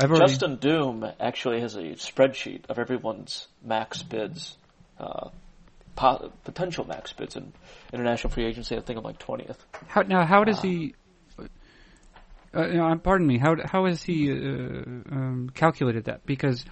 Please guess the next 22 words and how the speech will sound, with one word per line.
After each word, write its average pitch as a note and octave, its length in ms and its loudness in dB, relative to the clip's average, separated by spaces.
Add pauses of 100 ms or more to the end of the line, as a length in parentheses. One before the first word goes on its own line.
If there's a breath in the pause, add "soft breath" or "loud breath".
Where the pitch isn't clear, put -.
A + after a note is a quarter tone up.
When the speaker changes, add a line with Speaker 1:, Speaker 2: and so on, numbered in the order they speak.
(300 loud breath)
Speaker 1:
now, D3+ 160 8
it D#3+ 60 8
is, F#3 160 8
you, D#3+ 120 4
one D#3+ 420 2
is E3 160 4
able D3 240 4
to - 160 -12
see B2+ 500 0 (400 soft breath)
everyone C#3 380 6
else's, B2 800 -2 (220)
um, C3+ 480 -12 (1500 soft breath)
their, B2+ 340 4 (100)
their C3 260 0
major E3+ 300 8
league D3+ 220 2
payroll, A2+ 440 2
I A2+ 80 -2
think, B2+ 320 -4
or C3+ 140 4
overall C#3 420 6
payroll, A#2+ 520 -4